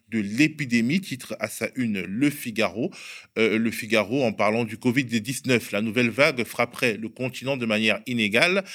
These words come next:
Les pays du Sud, comme l'Italie et la France, en sortiraient mieux que des pays comme la Croatie, l'Autriche, la Slovaquie ou la République tchèque. Les facteurs différenciants seraient la vaccination, les mesures sanitaires et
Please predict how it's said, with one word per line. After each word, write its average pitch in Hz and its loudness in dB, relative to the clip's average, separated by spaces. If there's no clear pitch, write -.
Les 120 4
pays 131 6
du 117 -2
Sud, 233 0
comme 113 -2
l'Italie 117 0
et 110 2
la 101 2
France, 131 -10
en 107 -6
sortiraient 110 -4
mieux 123 0
que 139 -8
des 107 -2
pays 107 -4
comme - -4
la 92 -6
Croatie, 113 -2
l'Autriche, 123 -4
la 107 0
Slovaquie 110 -2
ou 127 0
la 113 4
République 113 -4
tchèque. - -2
Les 101 -8
facteurs 104 -4
différenciants 98 -6
seraient 101 -4
la 90 -12
vaccination, 95 -4
les 95 -2
mesures 98 -2
sanitaires 95 -2
et - 0